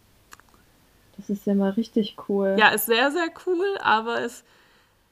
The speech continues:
Speaker 2: auch sehr, sehr, sehr aufwendig, weil man's natürlich auch gut machen möchte. Man möchte ja auch, dass die quasi deine eigenen Vorschläge auch gut finden und übernehmen. Und das ist irgendwie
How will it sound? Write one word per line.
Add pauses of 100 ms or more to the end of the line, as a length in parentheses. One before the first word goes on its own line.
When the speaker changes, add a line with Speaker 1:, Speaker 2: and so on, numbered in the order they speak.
Speaker 2:
auch
sehr,
sehr,
sehr
aufwendig,
weil
man's
natürlich
auch
gut
machen
möchte.
Man
möchte
ja
auch,
dass
die
quasi (360)
deine
eigenen
Vorschläge
auch
gut
finden
und
übernehmen. (680)
Und
das
ist
irgendwie